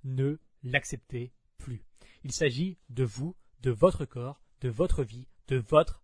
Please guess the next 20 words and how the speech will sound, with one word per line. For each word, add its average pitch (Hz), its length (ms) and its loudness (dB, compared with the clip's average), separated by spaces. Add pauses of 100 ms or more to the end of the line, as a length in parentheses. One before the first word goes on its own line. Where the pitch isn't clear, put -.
responsabilité. 123 840 -6 (360)
Choisissez 175 640 0
avec 123 240 -4
grande 156 260 0
prudence 170 560 2
les 135 160 -6
gens 139 380 -6
à 139 80 -8
qui - 160 -14
vous 123 80 -10
faites - 280 -10 (300)
confiance. 160 640 -6 (240)
Ne 143 80 -2
donnez 143 220 0
pas 165 280 2
de 135 120 -6
légitimité, 131 600 -8
de 123 140 -8
légitimité 135 680 -6 (200)
à 143 240 2